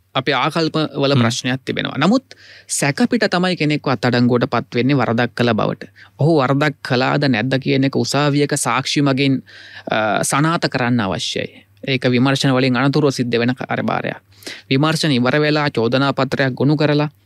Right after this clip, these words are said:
Speaker 1: ඊට පස්සේ නඩු විභාගය පටන් අරගෙන ඔහුට විරුද්ධව තියෙන සියලුම සාක්ෂි කැඳවීමෙන් අනතුරුව ඒ තැනැත්තටත් තමන් හෝ නීතිඥයෙක් මාර්ගයෙන් අදහස්,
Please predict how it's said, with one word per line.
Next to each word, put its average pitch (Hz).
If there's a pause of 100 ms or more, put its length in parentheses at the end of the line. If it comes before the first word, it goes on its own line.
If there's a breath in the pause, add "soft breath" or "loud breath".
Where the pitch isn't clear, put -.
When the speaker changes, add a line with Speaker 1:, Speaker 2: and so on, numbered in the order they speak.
(240 loud breath)
Speaker 1:
ඊට 135
පස්සේ 208
නඩු 147
විභාගය 180
පටන් 147
අරගෙන 147 (380 soft breath)
ඔහුට 165
විරුද්ධව 151
තියෙන 151
සියලුම 160
සාක්ෂි 147
කැඳවීමෙන් 151
අනතුරුව 180 (840 loud breath)
ඒ 185
තැනැත්තටත් 247 (180)
තමන් 156
හෝ 226
නීතිඥයෙක් 196
මාර්ගයෙන් 175
අදහස්, 175